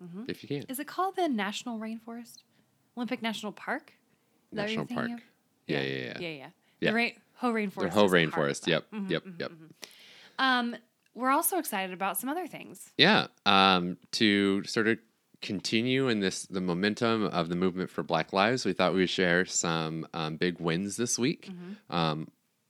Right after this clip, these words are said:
Speaker 2: obviously, these aren't all the wins, but some positive news coming out of some school districts that ended their relationship with police departments. One crucial step in ending the,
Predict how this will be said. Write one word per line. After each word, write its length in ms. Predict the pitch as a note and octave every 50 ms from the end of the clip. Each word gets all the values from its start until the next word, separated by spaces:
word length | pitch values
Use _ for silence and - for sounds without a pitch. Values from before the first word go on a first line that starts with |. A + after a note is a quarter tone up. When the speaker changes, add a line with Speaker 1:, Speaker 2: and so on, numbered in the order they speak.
| _ _ _ _
Speaker 2:
obviously, 340 | - F#2+ F#2 F#2 - - F#2+
these 180 | E2+ F2 F2+ E2
aren't 160 | E2+ F2+ - -
all 140 | E2 D#2+ F2
the 80 | F2 E2+
wins, 380 | E2 D#2+ D#2 F2 A2 A#2+ A#2
but 300 | - - F#2 E2 - - _ _ _
some 220 | - - - F2+ E2+
positive 520 | - - F2+ E2+ D#2+ - F2+ E2+ E2 D#2+
news 300 | E2 D#2+ E2 E2 E2 -
coming 240 | - - F2 E2+ D#2+
out 160 | D#2 D#2 D2+
of 140 | D2+ D2 -
some 180 | - - D#2+ -
school 240 | - - D3 D3
districts 540 | C#3 C3+ - - - E3 - - - - - -
that 240 | - E2+ D#2+ - - -
ended 220 | F#2 F2 F2+ E2+
their 120 | F2 E2+
relationship 640 | D#2+ E2 D#2 D2 D#2 E2+ - - F2+ - - F#2+ - -
with 160 | F2+ - _
police 340 | - - E2+ E2+ G2+ - -
departments. 640 | - G2 - A#2 A2+ - - D3 D#3+ - - - - _ _ _ - _ _ _ _
One 300 | - E2+ F2+ F2+ F2 F2
crucial 340 | E2 - G2+ F2+ - - G2
step 360 | - - - F2+ F2 - - F2+
in 160 | E2 D#2 D#2
ending 360 | - E2+ D#2+ E2 D#2+ D2+ D2+
the, 320 | D2+ D2+ D2 D2 D2 D2+